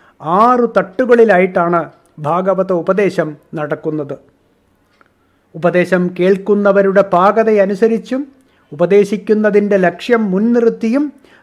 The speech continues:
വിസ്താരത്തിലും സ്വഭാവത്തിലും കൂടിയും കുറഞ്ഞുമിരിക്കുന്നു. വിഷ്ണു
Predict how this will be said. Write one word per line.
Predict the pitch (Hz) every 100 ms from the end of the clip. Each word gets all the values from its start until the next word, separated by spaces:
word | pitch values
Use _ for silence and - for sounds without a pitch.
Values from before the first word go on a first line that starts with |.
| -
വിസ്താരത്തിലും | 147 - 196 196 190 190 180 175 175 -
സ്വഭാവത്തിലും | - - 185 170 226 240 233 196 185 180 - - _
കൂടിയും | - 240 269 240 262 302 _
കുറഞ്ഞുമിരിക്കുന്നു. | 185 196 220 262 240 165 156 151 143 _ _ _ _ _ _ _ _ _ _ _ _ 190
വിഷ്ണു | 185 - 226 175